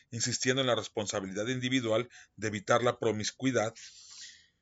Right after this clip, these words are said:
y la embriaguez, el soborno y la mentira. El sentido hebreo del bien y el mal se desvió, desde su énfasis inicial en el ritual y el tabú,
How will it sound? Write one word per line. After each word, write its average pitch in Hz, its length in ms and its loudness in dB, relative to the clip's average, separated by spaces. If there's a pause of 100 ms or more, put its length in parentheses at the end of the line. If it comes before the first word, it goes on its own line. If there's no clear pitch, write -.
(600)
y 139 140 6
la 107 80 6
embriaguez, 107 720 4
el 113 140 0
soborno 143 640 4
y 120 60 -2
la 107 120 2
mentira. 95 560 -6 (1080)
El 127 140 6
sentido 185 380 4
hebreo 156 220 10
del 131 180 6
bien 127 260 4
y 117 60 2
el 104 140 2
mal 131 240 2
se 127 100 0
desvió, 101 480 -2 (580)
desde 113 220 2
su 117 200 4
énfasis 151 300 0
inicial 127 440 2
en 120 80 -2
el 104 100 0
ritual 120 560 2
y 117 100 -6
el 98 120 -2
tabú, 120 420 0